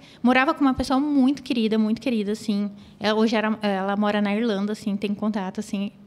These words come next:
maravilhosa. E aí a gente, eu, eu me mudei com outras duas pessoas do pensionato pra um apartamento. Aí que foi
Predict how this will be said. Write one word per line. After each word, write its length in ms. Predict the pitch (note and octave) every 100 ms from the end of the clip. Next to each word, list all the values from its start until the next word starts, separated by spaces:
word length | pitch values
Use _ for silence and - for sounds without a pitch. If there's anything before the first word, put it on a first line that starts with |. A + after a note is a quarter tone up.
| -
maravilhosa. 720 | G#3 G3 A#3 A#3+ F#3+ F#3+ G#3 - - - - -
E 580 | A#3 A#3 A#3 A#3 A3+ G#3 - - - -
aí 180 | A#3
a 60 | B3
gente, 340 | C#4+ C4+ - -
eu, 240 | B3 C4+
eu 120 | B3+ C4
me 100 | C#4
mudei 600 | D#4 D4 A3 G#3+ D#4 - - -
com 140 | C#4
outras 400 | B3+ E4 F4+ E4+
duas 240 | B3+ E4+ -
pessoas 320 | F4+ C#4+ C4+
do 160 | A#3+
pensionato 640 | D4 C#4+ - C4 G3+ A3+ C#4 - - - _ _
pra 120 | C4+
um 40 |
apartamento. 640 | C4 C4 C4+ C4 D3+ - - - - - -
Aí 240 | - G3+ A3+
que 160 | A3
foi 460 | A#3 A#3+ A3 B3 -